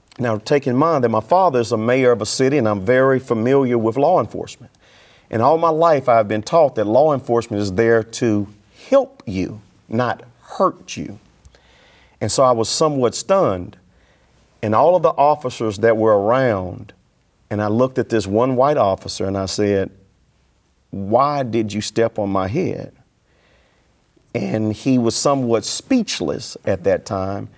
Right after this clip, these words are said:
And I looked at the other officers around and I said, "Will you let this happen? How could you let this happen?"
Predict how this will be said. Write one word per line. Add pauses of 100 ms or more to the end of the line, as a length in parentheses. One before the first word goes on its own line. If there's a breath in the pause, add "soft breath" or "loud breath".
(280 soft breath)
And
I
looked
at
the
other
officers
around
and
I
said, (1400 soft breath)
"Will
you
let
this
happen?
How
could
you
let
this
happen?"